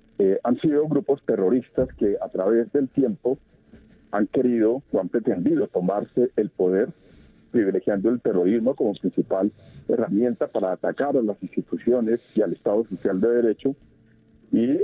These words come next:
han ejecutado atentados terroristas dirigidos específicamente contra, eh, varios presidentes de nuestra nación. Lo hicieron contra el presidente Álvaro Uribe,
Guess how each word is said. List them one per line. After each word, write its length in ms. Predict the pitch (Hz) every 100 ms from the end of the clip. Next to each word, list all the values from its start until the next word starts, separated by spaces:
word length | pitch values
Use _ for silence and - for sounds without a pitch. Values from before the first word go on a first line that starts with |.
| -
han 280 | - 101 - -
ejecutado 640 | 139 - 180 - 160 147
atentados 720 | 101 - 92 82 135 139 127 -
terroristas 580 | 98 90 95 - 123 117 _ - _
dirigidos 640 | - 98 90 104 98 120 -
específicamente 920 | - - - 101 143 143 113 95 - 110
contra, 520 | - 139 107 104 107 - - - - _ _ - -
eh, 100 | 92
varios 280 | 107 110 127
presidentes 680 | - 98 - 95 90 - 202
de 120 | 90
nuestra 360 | 85 - - 82
nación. 480 | - - 170 104 87
Lo 80 |
hicieron 320 | 90 - 107 113
contra 260 | 123 98
el 60 | -
presidente 520 | 82 - 95 92 -
Álvaro 340 | 107 101 110
Uribe, 360 | 87 98 135 147